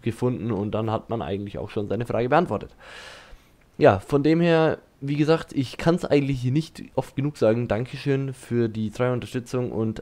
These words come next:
auf mehr Abonnenten, natürlich. Ich, äh, freue mich. Und wir ha-, ich habe schon was geplant für die zwanzigtausender Marke, dass da eine Neuerung kommt, die auch teilweise lustig ist. Also ich denke,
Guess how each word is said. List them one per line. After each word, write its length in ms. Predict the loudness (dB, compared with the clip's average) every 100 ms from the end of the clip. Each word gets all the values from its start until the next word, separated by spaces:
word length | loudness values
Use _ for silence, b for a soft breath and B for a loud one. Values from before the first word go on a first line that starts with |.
| -4
auf 320 | 0 0 -2 -18 -6
mehr 420 | 0 2 2 0 -8 _ -6
Abonnenten, 500 | -2 0 -2 -4 -8 -4
natürlich. 540 | -2 0 0 -2 -8 -6
Ich, 280 | -4 -2 2
äh, 360 | 6 6 4 0 -8 _ _ _
freue 260 | -2 2 2
mich. 260 | 0 -6 -14 _ B B B
Und 160 | 0 4
wir 140 | 2
ha-, 100 | 2
ich 140 | 2 2
habe 180 | 2
schon 160 | 2 -2
was 160 | -2 -8
geplant 480 | -6 -4 -4 -6 -14
für 260 | -8 -4 -2
die 180 | -4
zwanzigtausender 680 | 0 0 0 -4 -2 -2 -2
Marke, 400 | -4 -4 0 -2 -4 -18 B B B B -4
dass 220 | -2 4
da 420 | 4 6 2 0 -2
eine 340 | 0 2 2
Neuerung 360 | 4 4 2 4
kommt, 420 | 4 4 0 2
die 180 | 4 6
auch 260 | 4 0
teilweise 400 | 0 2 2 0
lustig 400 | 0 -2 -4 -2
ist. 300 | -2 -4 -4
Also 340 | 0 0 2 0
ich 160 | 0
denke, 540 | 0 -2 0 0 -2